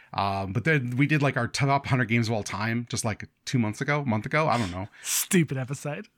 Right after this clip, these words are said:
Speaker 1: Uh, which was, it was a great episode. Excuse you. Um, please look forward to, uh, all those if you'd like. Uh, as always, share the podcast if you like it. Um, we're not on, like,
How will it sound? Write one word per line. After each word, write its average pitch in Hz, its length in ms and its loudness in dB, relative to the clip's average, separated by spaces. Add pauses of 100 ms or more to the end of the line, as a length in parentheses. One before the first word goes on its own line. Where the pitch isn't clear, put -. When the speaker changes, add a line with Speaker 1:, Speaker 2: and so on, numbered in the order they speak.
(100)
Speaker 1:
Uh, 123 360 4
which 135 160 0
was, 123 160 0
it - 60 -12
was 131 180 0
a 101 40 -4
great 147 200 4
episode. 104 500 -4
Excuse 135 460 0
you. 95 260 -2 (420)
Um, 104 680 -2 (140)
please 127 200 0
look 120 100 -2
forward 110 360 -2
to, 120 80 0
uh, 131 340 -2
all 127 160 0
those 185 240 0
if - 80 -14
you'd 156 140 -4
like. 185 320 -2 (280)
Uh, 127 220 2
as 147 180 4
always, 156 500 4 (120)
share 156 380 2
the 131 80 -4
podcast 147 500 0
if 117 60 -6
you 123 80 0
like 156 180 0
it. 175 160 -4 (160)
Um, 117 420 0
we're 135 140 4
not 147 160 4
on, 139 500 2
like, 117 200 -2